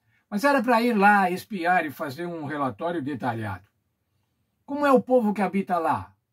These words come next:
O povo é forte, o povo é fraco? A terra é boa ou é terra má? Ela é fértil ou ela é estéril? E as cidades?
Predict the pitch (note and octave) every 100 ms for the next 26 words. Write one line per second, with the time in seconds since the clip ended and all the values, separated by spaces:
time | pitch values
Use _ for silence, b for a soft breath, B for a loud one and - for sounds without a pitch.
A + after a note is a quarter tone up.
0 | - A#2 F#3+ G3 F#3 F3 F#3 F#3+ - F3
1 | F#3 G#3 - B3 A#3 C#3 B2 D#3 C#3 -
2 | C#3 D3 F#3+ _ _ _ _ _ _ _
3 | F3+ - C4+ A#3+ F#3+ G3 B3+ G#3 E3 D#3+
4 | D#3 - C#3+ C#3+ C3+ C#3 A#2 G#2 C3 C#3+
5 | C3 - E3+ G#3 F#3 C3 G2 G2 _ _
6 | C3+ C#3+ C3+ C3 C3 A2+ - C3+ B2 G#2
7 | F#2+ - _ _ _ _ _ _ C4 B3+
8 | C4 G#3 F#3+ C3 A2 G2 -